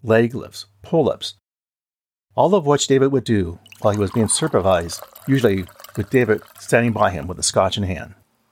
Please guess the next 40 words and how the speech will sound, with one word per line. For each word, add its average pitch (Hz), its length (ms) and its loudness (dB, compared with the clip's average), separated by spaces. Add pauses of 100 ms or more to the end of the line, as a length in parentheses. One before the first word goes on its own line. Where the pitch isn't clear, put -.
(680)
David 180 240 2
shared 160 180 0
how 117 80 4
once 110 320 0
a 131 40 -2
month 107 300 2
on 104 200 -8
a 90 40 -10
Saturday 120 360 0
morning, 87 320 -2 (380)
David 135 260 2
would 147 100 -4
take 123 200 -4
him 120 100 2
down 95 320 0
to - 100 -16
the 92 80 -12
Weathersfield 110 640 -2
Cove 80 380 -6 (560)
and 110 180 0
row 120 160 6
them 135 140 2
out 113 180 4
to - 80 -14
the 92 120 -10
swift - 380 0
water 101 360 0
of 87 100 -12
the 90 100 -14
Connecticut 101 460 -2
River. 82 300 -14 (560)
Now, 107 80 2
waiting 117 280 4
for 113 220 -2
the 95 120 -4
catfish 110 520 0
to - 80 -10
show 101 300 -2
an 101 60 -2
interest, 110 440 -2